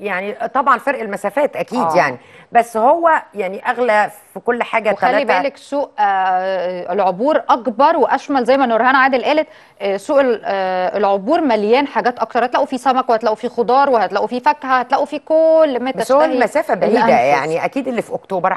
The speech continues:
Speaker 1: هيجي أكتوبر يعني.
Speaker 2: آه.
Speaker 1: ف-
Speaker 2: بس هو ممكن فاكهة أكتر في أكتوبر
Speaker 1: آه.
Speaker 2: والخضار قليل، ولكن خلينا نقول إن فعلا الأسعار زادت.
Speaker 1: زادت، آه.
Speaker 2: مم.
Speaker 1: لا، كل، هي نورهان وهي بتستعرض أسعار الخضار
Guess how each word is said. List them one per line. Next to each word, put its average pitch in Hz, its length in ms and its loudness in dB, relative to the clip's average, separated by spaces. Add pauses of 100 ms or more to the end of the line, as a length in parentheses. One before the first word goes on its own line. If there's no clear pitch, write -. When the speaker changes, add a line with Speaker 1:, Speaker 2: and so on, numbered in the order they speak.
Speaker 1:
هيجي 294 340 -4
أكتوبر 240 480 0
يعني. 180 200 2
Speaker 2:
آه. 170 380 -2
Speaker 1:
ف- 233 100 -2
Speaker 2:
بس 190 320 4
هو 427 160 4 (120)
ممكن 320 300 -4
فاكهة 262 540 0
أكتر 240 300 -2
في - 140 -12
أكتوبر 214 260 0 (160)
Speaker 1:
آه. 508 100 0 (360)
Speaker 2:
والخضار 254 880 2
قليل، 240 420 -2
ولكن 277 320 -2
خلينا 269 300 -4
نقول 285 220 -6
إن 277 60 0
فعلا 294 320 -2
الأسعار 175 460 -4 (280)
زادت. 156 380 -8 (120)
Speaker 1:
زادت، 139 400 0
آه. 160 160 2
Speaker 2:
مم. 135 60 -2
Speaker 1:
لا، 214 160 0
كل، 294 220 -4 (340)
هي 190 380 -2
نورهان 180 280 -6
وهي 202 200 -6
بتستعرض 156 840 -2
أسعار 170 420 -2
الخضار 147 880 -2